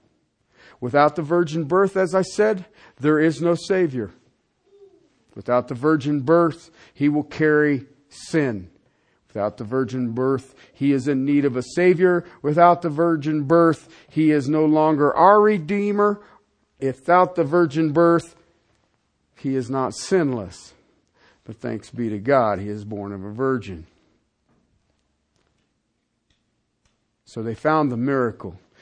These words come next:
They accepted the findings, they found a miracle. They accepted the findings, they find a message.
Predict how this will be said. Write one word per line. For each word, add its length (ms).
They 120
accepted 560
the 100
findings, 720
they 140
found 360
a 40
miracle. 480
They 100
accepted 460
the 80
findings, 560
they 100
find 340
a 60
message. 540